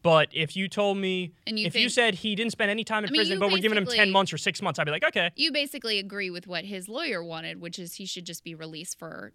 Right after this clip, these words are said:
Speaker 2: time served.
Speaker 1: For time served, yes. But what I'm also saying is if it started from scratch and he totally got off with nothing,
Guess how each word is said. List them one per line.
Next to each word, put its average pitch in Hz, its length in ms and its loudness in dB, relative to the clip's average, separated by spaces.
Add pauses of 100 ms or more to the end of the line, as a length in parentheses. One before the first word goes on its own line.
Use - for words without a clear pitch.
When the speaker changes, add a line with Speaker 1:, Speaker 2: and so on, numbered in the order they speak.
(120)
Speaker 2:
time 175 220 -4
served. - 460 -14
Speaker 1:
For 208 160 2
time 190 220 4
served, 147 240 2
yes. 156 180 8
But 170 140 0
what 185 120 4
I'm 185 100 4
also 190 200 2
saying 165 220 -2
is 147 160 -2
if 196 160 0
it 160 60 -6
started 185 260 0
from 147 160 -10
scratch 190 520 6
and 160 100 0
he 143 60 -4
totally 160 320 0
got 156 220 10
off 151 220 8
with 147 100 0
nothing, 240 480 6